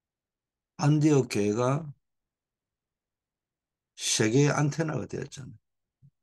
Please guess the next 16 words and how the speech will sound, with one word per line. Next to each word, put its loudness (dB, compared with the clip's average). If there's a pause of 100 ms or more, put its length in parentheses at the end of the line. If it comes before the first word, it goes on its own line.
(3250)
그러면 4
자연적으로 2
기능 0
안테나가 -2
나와서 -8
현장에 -4 (540)
먼저 -4
기도와 -2
응답을 -4
누리게 -4
되죠. -14 (1400)
이 -6
성령의 -4
인도를 -4
받고 -10 (640)
이 -4